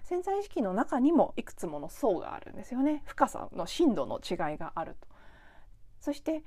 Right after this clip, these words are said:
潜在意識のより深い部分、本当に言語を使った内省とかではたどり着けないぐらい深い部分に香りとか音っていうのはダイレクトに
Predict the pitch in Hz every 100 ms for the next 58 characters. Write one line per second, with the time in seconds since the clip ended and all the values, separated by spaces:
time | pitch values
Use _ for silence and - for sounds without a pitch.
0 | - - 370 370 370 370 - - 226 196
1 | 240 214 - - 202 226 302 381 - -
2 | - 254 196 - - - - - - -
3 | - - - - 330 359 359 339 320 226
4 | - - - - - - - 240 415 415
5 | 214 180 - 202 - - 190 - - -
6 | - - - - - - - - - -
7 | 202 202 190 196 190 208 151 - 170 170
8 | - - 254 285 294 - - 339 330 202
9 | 185 165 180 - 226 208 160 147 151 175
10 | 180 170 - - - - - 208 220 214
11 | 185 135 - 185 202 - - 147 156 160
12 | 180 - 180 175 240 320 254 - 175 190